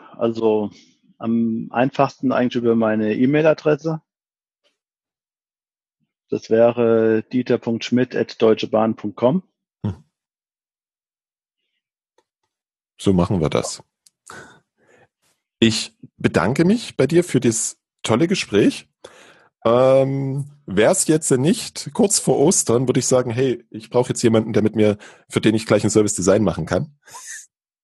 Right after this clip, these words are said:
Speaker 1: <laughs>
Speaker 2: Aber ich glaube, ich designe morgen dann erstmal das Ostererlebnis meiner Kinder. <laughs>
Speaker 1: Ja, bestimmt eine gute Idee.
Speaker 2: <laughs> Ja, ich bin gespannt, ähm,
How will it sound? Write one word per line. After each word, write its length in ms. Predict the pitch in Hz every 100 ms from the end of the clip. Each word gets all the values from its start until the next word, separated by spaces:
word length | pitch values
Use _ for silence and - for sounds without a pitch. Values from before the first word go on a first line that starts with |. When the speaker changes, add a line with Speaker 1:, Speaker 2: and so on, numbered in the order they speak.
| -
Speaker 1:
<laughs> 800 | - - - - - 175 - -
Speaker 2:
Aber 180 | 104 113
ich 120 | 110
glaube, 320 | - 95 107 120
ich 140 | 92
designe 420 | 101 90 87 107
morgen 320 | 92 98 107
dann 140 | 92 95
erstmal 440 | 76 - - 87
das 180 | 90 87
Ostererlebnis 760 | - 98 - 71 90 95 92 87
meiner 200 | 82 82
Kinder. 360 | - 85 65 - _ _
<laughs> 380 | - - - 117 - - - _ _ _
Speaker 1:
Ja, 260 | 113 165 196
bestimmt 260 | - 151
eine 80 | 156
gute 260 | 135 123 123
Idee. 380 | 110 101 98 95 - - 180 -
Speaker 2:
<laughs> 1040 | - - - - _ - - _ - 175 127
Ja, 340 | 101 104 123
ich 200 | 127 -
bin 160 | 113 113
gespannt, 760 | 139 - - 90 160 196 - -
ähm, 880 | 113 117 131 135 135 135 131 131 131